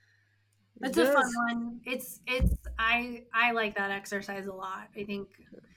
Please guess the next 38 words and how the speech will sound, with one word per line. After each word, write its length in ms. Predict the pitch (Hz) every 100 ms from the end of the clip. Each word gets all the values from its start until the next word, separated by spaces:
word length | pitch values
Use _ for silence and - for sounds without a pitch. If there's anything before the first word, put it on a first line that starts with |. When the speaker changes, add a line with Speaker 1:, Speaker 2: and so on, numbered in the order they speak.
| _ _ - -
Speaker 2:
all, 220 | 294 302 311
all 200 | 320 311
four 320 | - 226 208
of 80 | 190
these, 200 | 196 202
honestly, 600 | 226 220 214 - 214 214 220
they, 220 | 226 226
like, 160 | 220
Speaker 1:
Yeah. 340 | 302 349 359 339
Speaker 2:
pretty 200 | 330 302
much 280 | 277 277 277
show 360 | - 285 269 247
up 240 | 240 233
in 160 | 240 233
every 420 | 233 233 226 233
plan 760 | 233 233 214 220 208 196 208 -
<laughs> 600 | - 330 - 330 320 -
that 160 | 262 247
I 120 | 214
have. 460 | 233 240 202 202 214
So, 440 | 208 214 202 208 - 370 349 277 254
um, 1040 | - 247 240 226 220 214 214 208 208 214 214 -
Speaker 1:
I, 100 | 220 - 240
I, 100 | 285 -
I 60 | 269
just 240 | 285 302
think 260 | - 262 220
the 80 | 220
last 420 | 208 202 233 -
one 280 | 240 233 226
is 140 | 208
sometimes 560 | 208 202 208 202 196 -
difficult 640 | 196 - 202 202 190 190
to 380 | - 190 185 175 -
give 240 | 190 170
as 200 | 180 -
a 60 | 180
homework 1200 | - - 185 180 180 180 175 180 180 180 180 180